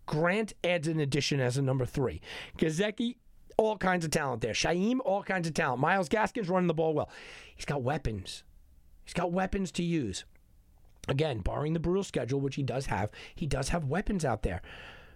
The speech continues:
So I'm kinda taking the over here for Tua on passing yards. Passing touchdowns, thirteen and a half over under. Oh, I like this over. Oh, I like this over. Right? You gotta think about, he's gonna be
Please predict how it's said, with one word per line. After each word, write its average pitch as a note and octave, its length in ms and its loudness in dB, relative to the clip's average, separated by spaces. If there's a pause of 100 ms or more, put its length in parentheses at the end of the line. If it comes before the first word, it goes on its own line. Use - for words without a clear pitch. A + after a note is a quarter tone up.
(220)
So A3+ 240 2
I'm E4 120 -4
kinda D#4+ 360 -2
taking F#3+ 360 -2
the D3 160 0
over B2 300 0
here A#2+ 500 -4
for - 160 -4
Tua B2+ 420 0 (140)
on A2 160 0
passing G#2+ 440 -2
yards. - 360 -10 (680)
Passing G#3+ 360 4
touchdowns, F#3+ 540 0 (300)
thirteen F3+ 680 2
and F#3+ 140 2
a G3 80 2
half A#3 420 -2
over C#3 340 0
under. G#2+ 360 0 (640)
Oh, A2+ 60 2
I C3+ 160 2
like C3 240 -2
this A2+ 220 -2
over. E2+ 280 -8 (360)
Oh, F3 180 6
I F#3+ 160 0
like E3 240 -2
this D3 180 0
over. G2+ 300 -2 (520)
Right? F#3 200 2
You F3+ 80 0
gotta G#3 180 2
think G3+ 200 0
about, E3+ 280 2 (340)
he's B3+ 280 0
gonna B3 240 2
be G3 280 0